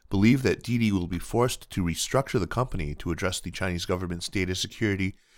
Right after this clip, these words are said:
and national security concerns following the steps of Ant Group, another tech unicorn that has fallen from Beijing's grace and has agreed to share its trove of consumer data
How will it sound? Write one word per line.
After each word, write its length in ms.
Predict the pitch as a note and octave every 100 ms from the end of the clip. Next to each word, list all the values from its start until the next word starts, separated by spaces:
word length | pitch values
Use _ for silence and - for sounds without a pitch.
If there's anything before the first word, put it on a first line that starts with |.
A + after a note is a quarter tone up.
| -
and 320 | - A#2+ A#2+ -
national 480 | G2 G2 - G2+ F2
security 420 | - - A2 G2
concerns 640 | - D#2+ - D#2+ D#2 - - _ _
following 420 | - F#2+ G2 G2+ F#2+
the 80 |
steps 380 | F2 - F#2 -
of 200 | F2 D#2 -
Ant 300 | G2+ G#2+ -
Group, 280 | E2+ D2+ - - _ - -
another 320 | F#2 F2 E2
tech 260 | - E2+
unicorn 540 | E2+ D#2+ E2 E2 D#2+ D#2+ - -
that 120 | -
has 200 | G2+ F#2
fallen 420 | - F#2+ G2 F#2 E2+
from 160 | F2
Beijing's 420 | E2 D#2+ F2 E2+
grace 460 | F2+ E2+ E2 E2+ - - - -
and 140 | F2
has 200 | F2 G2
agreed 400 | G2 E2+ G#2 A#2+
to 80 | E2+
share 380 | D2+ - A2+ G#2
its 200 | - -
trove 400 | - - G#2 G2+
of 140 | F2
consumer 460 | - E2+ - G#2 F2+
data 360 | F#2 F2+ E2